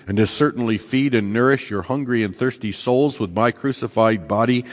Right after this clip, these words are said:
and shed blood to everlasting life, as this bread is broken before your eyes, and this cup is given to you, and you eat and drink the same with your mouth in remembrance of me.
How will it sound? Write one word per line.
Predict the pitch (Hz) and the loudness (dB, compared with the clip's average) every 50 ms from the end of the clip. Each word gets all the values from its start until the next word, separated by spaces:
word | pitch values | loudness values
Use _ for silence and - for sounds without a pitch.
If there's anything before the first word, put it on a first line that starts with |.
| - - - - | -16 -18 -12 -2
and | 104 120 139 160 170 143 | 2 2 2 2 2 -2
shed | - - 156 151 143 127 113 | 0 2 2 2 2 0 -2
blood | 110 120 127 135 131 120 - | 0 2 2 2 2 -2 -6
to | 123 120 120 | -4 0 0
everlasting | 120 117 107 110 110 117 131 139 - - - 123 107 98 95 104 | 0 2 2 2 2 4 4 2 2 -2 -6 -8 -8 -6 -6 -4
life, | 120 139 175 165 117 90 - - - - - - - - - | 0 2 2 2 2 -2 -6 -14 -20 -20 -20 -20 -20 -20 -6
as | - 131 147 175 175 139 | 0 4 4 4 4 2
this | 147 165 160 - | 0 -2 -4 -4
bread | 127 117 131 135 147 139 | -4 0 0 2 2 0
is | 131 120 | -2 -8
broken | 101 95 123 160 190 190 - 139 117 110 | -6 0 2 2 2 2 0 -4 -4 -2
before | 123 123 - 123 127 135 | -6 -6 -4 -2 -2 0
your | 135 139 143 143 | 2 2 4 4
eyes, | 156 180 175 160 113 104 95 - | 4 4 4 2 0 -2 -4 -4
and | 117 110 113 | -4 -4 -4
this | 123 110 - | -4 -6 -2
cup | - 160 160 - - 127 | 0 -2 -2 0 -2 -8
is | 113 104 | -10 -8
given | 104 127 180 202 196 156 120 | -2 0 0 0 0 -2 -4
to | - - 120 | -8 -10 -8
you, | 113 117 127 117 101 82 - - - - - - _ _ _ _ | -4 0 0 0 0 -2 -8 -16 -20 -20 -20 -20 _ _ _ _
and | 87 85 | -12 -10
you | 90 95 - | -8 -8 -4
eat | 117 123 123 113 | -2 -2 -2 0
and | 120 107 | -2 -4
drink | 87 107 123 139 143 131 - | -2 0 0 0 0 -2 -6
the | 101 92 | -10 -12
same | - - 98 92 92 92 92 90 | -10 -8 -6 -6 -4 -6 -6 -8
with | 90 85 | -10 -10
your | 85 87 85 | -10 -10 -10
mouth | 82 90 98 104 107 107 101 - 92 | -4 -2 0 0 0 0 -2 -4 -10
in | 85 80 | -10 -10
remembrance | 80 82 78 82 95 95 90 90 92 90 85 - - 85 | -10 -10 -6 -4 -4 -4 -4 -4 -6 -6 -6 -8 -12 -14
of | 76 | -12
me. | 80 85 87 78 71 - - | -8 -8 -8 -8 -10 -12 -18